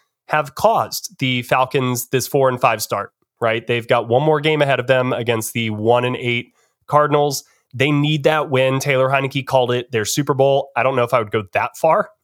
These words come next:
um, but this is a huge game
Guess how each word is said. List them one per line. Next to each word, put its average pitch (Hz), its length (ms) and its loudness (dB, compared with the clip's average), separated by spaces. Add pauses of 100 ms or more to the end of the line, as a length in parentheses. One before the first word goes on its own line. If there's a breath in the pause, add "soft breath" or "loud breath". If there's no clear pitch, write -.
um, 120 560 2 (220)
but 135 240 2
this 139 420 -2
is 165 420 0
a 135 120 0
huge 143 800 -2
game 104 400 -6